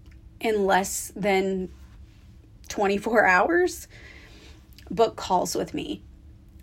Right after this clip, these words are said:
I have so many calls booked Tuesday, Thursday, Friday of next week, and Tuesday, Thursday, Friday of the next week. I,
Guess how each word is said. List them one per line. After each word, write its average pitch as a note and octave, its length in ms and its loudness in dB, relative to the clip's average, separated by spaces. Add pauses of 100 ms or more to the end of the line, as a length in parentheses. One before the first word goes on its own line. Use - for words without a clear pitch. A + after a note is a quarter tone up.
(200)
I A3+ 120 4
have A#3+ 120 4
so G#3+ 380 0
many A3+ 200 -2
calls G3 480 0
booked G3+ 480 0 (140)
Tuesday, G#3 480 -2
Thursday, G3+ 400 -2
Friday G3 360 2
of F#3 100 0
next F#3+ 320 -4
week, G#3 380 -4 (540)
and G#3+ 160 -2
Tuesday, G#3 380 -2
Thursday, G3+ 300 -2
Friday G3 260 0
of F#3+ 80 2
the F#3+ 80 -2
next F#3 260 -6
week. A3 240 -4 (280)
I, A3 720 4